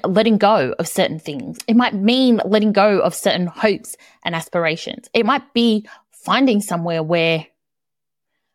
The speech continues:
these are really challenges that organizations and leaders are willing to take on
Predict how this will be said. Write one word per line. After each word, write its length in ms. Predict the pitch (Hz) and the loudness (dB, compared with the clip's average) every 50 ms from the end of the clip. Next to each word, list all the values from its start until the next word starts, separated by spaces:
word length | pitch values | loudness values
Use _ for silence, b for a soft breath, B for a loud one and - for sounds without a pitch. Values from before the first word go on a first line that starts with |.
| _ _ _ | _ _ _
these 200 | 190 208 226 220 | 2 2 2 2
are 140 | - 208 190 | 0 -2 -2
really 600 | 170 175 214 262 277 240 190 196 185 170 156 _ _ _ _ | -2 0 0 2 2 2 0 0 -2 -4 -8 _ _ _ _
challenges 500 | - - - 202 285 330 277 214 208 190 | -6 -2 0 0 2 2 2 2 0 0
that 120 | - 196 - | -2 -2 -2
organizations 800 | 190 185 175 196 175 175 170 165 165 170 - - 185 180 180 | -2 -2 -2 -2 -2 0 0 0 -2 -2 -4 -6 -8 -6 -6
and 140 | - 185 175 | -4 -4 -4
leaders 300 | 170 170 160 170 170 - - - | -4 -4 -4 -4 -6 -6 -6 -6
are 120 | 175 175 | -6 -4
willing 300 | 165 185 185 185 185 180 | -2 -2 -2 -2 -2 -4
to 100 | - 180 | -6 -8
take 320 | - - 170 165 - - | -6 -4 -4 -4 -4 -4
on 340 | - 233 - 107 95 98 - | -4 -4 -4 -6 -8 -12 -14